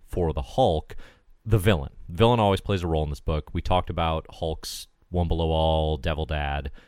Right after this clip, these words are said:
being kind of part of it, which I think has been very successful. You asked the question, General Fortain, or General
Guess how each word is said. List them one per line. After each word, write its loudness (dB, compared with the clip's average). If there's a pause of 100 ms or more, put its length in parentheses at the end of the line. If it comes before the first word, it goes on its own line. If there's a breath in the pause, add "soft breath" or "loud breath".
(120)
being 0
kind -6
of -10
part 4
of -6
it, -10
which -10
I -2
think -2
has -6
been -4 (120)
very -2
successful. -4 (380 soft breath)
You 8
asked 6
the -6
question, -4
General 0
Fortain, -4 (220)
or -8
General -8